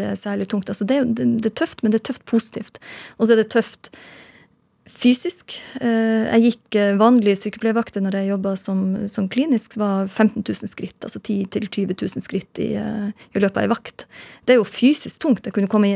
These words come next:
hjem og være helt av i rygg og bein. Eh, for å si det sånn, jeg gikk opp fem kilo umiddelbart omtrent da jeg sluttet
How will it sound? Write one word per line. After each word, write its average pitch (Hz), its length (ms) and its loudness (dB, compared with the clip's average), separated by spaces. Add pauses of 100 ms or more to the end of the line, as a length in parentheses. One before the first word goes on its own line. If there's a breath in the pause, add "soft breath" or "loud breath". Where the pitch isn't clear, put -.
(100)
hjem 226 340 6
og 185 80 -4
være 196 140 -2
helt 196 240 -4
av 208 320 0
i 190 320 2
rygg 196 320 0
og 185 320 -2
bein. 202 400 0
Eh, 202 240 -2
for - 160 -4
å 190 40 -2
si 233 100 4
det 214 80 0
sånn, 220 180 4
jeg 208 100 6
gikk 190 140 -6
opp - 80 -12
fem 220 160 2
kilo 202 320 0
umiddelbart 208 720 4
omtrent 190 320 -2
da - 80 -4
jeg - 140 -6
sluttet 208 300 0